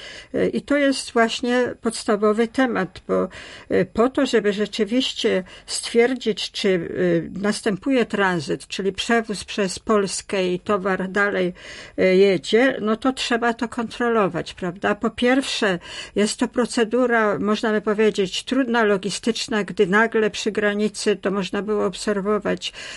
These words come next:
na odcinku Przemyśl, powiedzmy, granica, e, pojawia się bardzo duża ilość samochodów i nagle załadowanych pszenicą i nagle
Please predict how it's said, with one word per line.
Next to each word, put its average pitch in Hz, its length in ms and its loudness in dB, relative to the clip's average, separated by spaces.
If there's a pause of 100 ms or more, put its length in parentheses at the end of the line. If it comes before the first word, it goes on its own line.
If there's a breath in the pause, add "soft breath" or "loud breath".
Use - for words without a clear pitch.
(100)
na 202 100 0
odcinku 202 680 0
Przemyśl, 196 600 -2
powiedzmy, 196 460 0
granica, 190 640 -2
e, - 540 -6 (580)
pojawia 233 560 4
się 190 540 0
bardzo 226 420 0
duża 214 340 0
ilość 208 420 0
samochodów 202 760 0
i 269 80 2
nagle 262 440 4 (300)
załadowanych 202 920 0
pszenicą 214 600 -2
i 247 80 -2
nagle 247 420 0